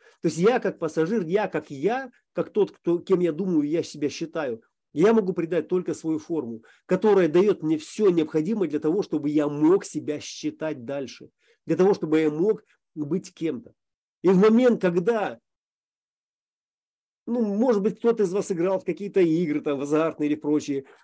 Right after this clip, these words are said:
э, может быть, э, были ситуации там на рынках, когда вы там, э, в конкурентной борьбе там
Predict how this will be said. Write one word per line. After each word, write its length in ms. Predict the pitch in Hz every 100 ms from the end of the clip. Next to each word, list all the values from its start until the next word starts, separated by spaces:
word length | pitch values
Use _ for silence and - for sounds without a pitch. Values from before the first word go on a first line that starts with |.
| _ -
э, 300 | 156 147 151
может 320 | 175 175 151
быть, 260 | 190 196 165
э, 420 | 170 160 147 120 - _ _ _ _ _ -
были 280 | 139 196
ситуации 580 | 190 185 165 165 165 170
там 180 | 160 170
на 100 | 160
рынках, 480 | 147 139 156 151 -
когда 180 | 143 131
вы 100 | 135
там, 240 | 143 135 _ _ _ _
э, 60 | 165
в 1000 | 147 143 143 139 135 135 151 - 143 135
конкурентной 520 | 160 151 156 156 147
борьбе 360 | 143 135 143 160
там 400 | 156 151 151